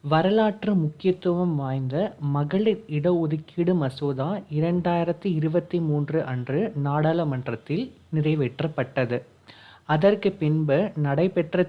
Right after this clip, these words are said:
தேர்தல்தான் இரண்டாயிரத்தி இருபத்தி நான்கு நாடாளுமன்ற தேர்தல். இரண்டாயிரத்தி பத்தொன்பது மக்களவை தேர்தலை விட குறைவான எண்ணிக்கையிலேயே இரண்டாயிரத்தி இருபத்தி நான்கு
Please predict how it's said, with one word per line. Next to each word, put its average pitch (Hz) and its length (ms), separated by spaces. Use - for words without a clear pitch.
தேர்தல்தான் 131 680
இரண்டாயிரத்தி 156 720
இருபத்தி 147 480
நான்கு 120 440
நாடாளுமன்ற 147 920
தேர்தல். 123 420
இரண்டாயிரத்தி 180 800
பத்தொன்பது 151 720
மக்களவை 170 580
தேர்தலை 151 480
விட 117 180
குறைவான 175 680
எண்ணிக்கையிலேயே 143 840
இரண்டாயிரத்தி 165 840
இருபத்தி 156 400
நான்கு 135 440